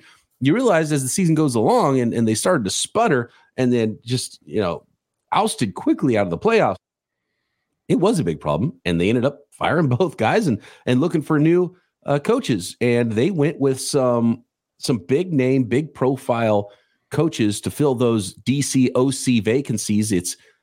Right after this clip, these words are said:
Vic Fangio, long time, one of the most respected defensive coordinators in the N F L, coming in to be the defensive coordinator now in Philadelphia, and he'll be the head coach of the defense. Sirianni had that press conference talking about, "Oh, maybe I'll be more in the, uh,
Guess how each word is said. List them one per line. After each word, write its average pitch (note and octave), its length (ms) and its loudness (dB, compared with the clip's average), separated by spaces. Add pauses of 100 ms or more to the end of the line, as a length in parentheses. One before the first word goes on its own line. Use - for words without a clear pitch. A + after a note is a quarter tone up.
(160)
Vic B2+ 260 -2
Fangio, C3+ 500 0
long B2+ 300 0
time, C3+ 360 0
one A2+ 120 2
of A2 80 0
the G2+ 80 0
most A2+ 240 0
respected C3+ 580 -2
defensive B2 400 -2
coordinators A2+ 540 0
in C#3 120 0
the A#2 140 2
N A#2+ 80 0
F G#2+ 160 -4
L, A#2+ 140 0
coming A2 240 0
in A2+ 100 2
to G#2+ 60 0
be G#2+ 120 0
the G2 100 0
defensive A#2 400 -2
coordinator G2 420 0
now F#2+ 280 0 (260)
in F#2+ 80 -2
Philadelphia, F2 560 0
and G#2 80 -2
he'll G#2+ 100 0
be A2+ 140 0
the F2+ 100 0
head G#2+ 240 -2
coach - 360 -4
of G2+ 120 -4
the - 60 -12
defense. G2 520 -2
Sirianni G2+ 520 0
had F#2+ 140 -2
that F2+ 180 -2
press G#2+ 180 0
conference E2+ 340 -4
talking E2+ 280 -4
about, D#2+ 260 -2 (300)
"Oh, G3+ 180 2
maybe D#3 260 2
I'll C#3+ 80 4
be C#3 160 0
more C3+ 360 2
in B2+ 220 2
the, B2+ 180 2
uh, A#2+ 180 2